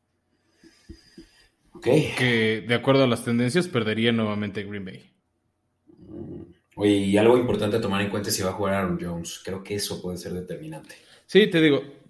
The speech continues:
Speaker 2: eh, o sea, el, el reporte de inicio de semana médico es que ya estaría de vuelta, ¿no? Habían dicho incluso que solo serían dos semanas las que se perdería, pero hasta que no llegue el domingo, casi casi no lo veamos activo en activo,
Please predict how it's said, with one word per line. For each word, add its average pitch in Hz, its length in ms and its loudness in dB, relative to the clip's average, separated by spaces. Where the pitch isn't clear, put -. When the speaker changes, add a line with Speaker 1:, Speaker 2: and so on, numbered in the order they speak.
Speaker 2:
eh, 143 160 0
o 127 80 2
sea, 131 140 0
el, 131 260 0
el 123 280 2
reporte 170 640 2
de 147 140 -2
inicio 147 400 2
de 123 100 0
semana 127 360 -2
médico 170 400 0
es 156 100 -2
que 127 140 -6
ya 123 120 0
estaría 117 300 -2
de 110 100 -2
vuelta, 131 500 -2
¿no? 120 180 -2
Habían 120 320 0
dicho 120 260 -2
incluso 117 380 -6
que - 80 -16
solo 131 260 0
serían 117 300 -4
dos 113 140 -6
semanas 117 360 -4
las 104 180 -8
que - 60 -20
se - 220 -16
perdería, 107 840 -4
pero 98 640 -4
hasta - 560 -10
que 107 120 -12
no 120 140 -2
llegue 135 300 4
el 123 80 0
domingo, 117 400 -2
casi 117 200 -6
casi 117 240 -6
no 117 140 -2
lo 120 140 0
veamos 117 500 -2
activo 117 340 -6
en 110 100 -4
activo, 120 680 -2